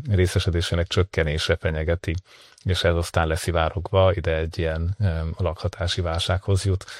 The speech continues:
ö, a fejlett nyugaton, ami aztán ugye teljesen máshogy csapódhat le a, a, a más régiókban. Úgyhogy, öm, hát ebben biztos, hogy, ö, nagyon-nagyon komoly a, az a potenciál, amit ki tudnak használni az ilyen típusú mozgalmak.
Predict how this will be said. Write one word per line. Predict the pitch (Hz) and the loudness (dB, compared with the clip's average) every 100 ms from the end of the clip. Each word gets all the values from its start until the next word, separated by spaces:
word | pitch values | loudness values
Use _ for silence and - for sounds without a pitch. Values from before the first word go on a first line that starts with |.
| - - - | -18 -18 -4
ö, | 87 90 117 | 0 0 0
a | 113 98 92 | 4 6 6
fejlett | - 98 92 92 | 6 8 8 8
nyugaton, | 107 117 110 117 | 8 8 10 10
ami | 110 95 | 10 8
aztán | 87 - 92 85 85 | 6 4 2 2 0
ugye | 90 85 | -2 -2
teljesen | - 82 - 80 | -2 -2 0 -2
máshogy | 76 85 92 | -2 -2 -4
csapódhat | - 87 82 - 85 - | -4 -4 -4 -2 -4 -2
le | 80 85 _ - | -2 -2 _ -4
a, | 98 | -2
a, | 80 82 - 104 92 | 0 -2 -4 -4 -2
a | - | 2
más | 95 82 85 - | 2 2 -2 -2
régiókban. | 82 80 85 80 85 85 92 - - - - | -2 -2 -2 -4 0 0 -2 -8 -16 -14 0
Úgyhogy, | 101 - 110 104 | 4 10 8 12
öm, | 113 113 110 | 10 10 6
hát | 113 101 | 4 8
ebben | 131 127 113 | 8 8 6
biztos, | 135 135 - | 6 4 6
hogy, | 98 87 92 | 4 4 6
ö, | 87 85 87 | 6 6 4
nagyon-nagyon | 98 85 85 82 82 | 2 2 0 0 -2
komoly | - 87 80 80 87 | 0 -2 2 0 0
a, | - 85 82 82 90 - - _ | 0 0 0 0 -4 -6 -20 _
az | - 90 | -2 2
a | 85 85 - | 2 0 2
potenciál, | 95 - 85 - 87 82 | 0 2 -2 0 -2 0
amit | 82 85 | 0 -2
ki | - | -4
tudnak | 92 82 85 | -4 -2 -2
használni | - 85 - 82 80 90 _ - - _ | 0 -2 0 0 0 -4 _ -20 -20 _
az | - 87 | -6 -2
ilyen | 82 80 | 0 -2
típusú | 95 92 90 80 | -4 -4 -6 -6
mozgalmak. | 80 92 - 87 90 95 | -6 -8 -6 -4 -4 -6